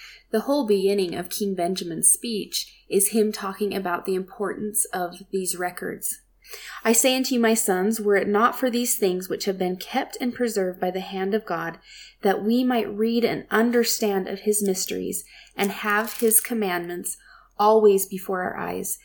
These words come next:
that even our fathers would have dwindled in unbelief, and we should have been like unto our brethren." I love that part right there where it talks about that we may understand his mysteries and have his commandments. We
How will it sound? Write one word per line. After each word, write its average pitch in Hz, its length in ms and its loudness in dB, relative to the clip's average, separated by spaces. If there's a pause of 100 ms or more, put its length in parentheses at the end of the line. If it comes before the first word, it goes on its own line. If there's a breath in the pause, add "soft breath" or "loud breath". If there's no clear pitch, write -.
(140 soft breath)
that 226 220 0
even 247 240 2
our 214 100 4
fathers 208 540 0
would 190 100 -2
have 185 140 -6
dwindled 226 340 2
in 226 140 0
unbelief, 196 640 0 (300 soft breath)
and 202 220 0
we 240 140 4
should - 160 -2
have 202 100 4
been 190 220 2
like 180 200 -2
unto 185 280 -2
our 180 100 -2
brethren." 165 560 -6 (540)
I 220 80 -2
love 220 340 4
that 202 300 0 (500)
part 202 260 2
right 190 200 -2
there 208 240 6
where 185 140 6
it - 100 -2
talks - 340 -4
about 180 380 -2 (560)
that 202 200 -2
we 214 520 -2 (840)
may 202 180 4
understand 226 580 2
his 185 160 -4
mysteries 220 480 2
and - 160 -6
have 185 240 -10
his 196 160 0
commandments. 180 680 -6
We 226 600 -2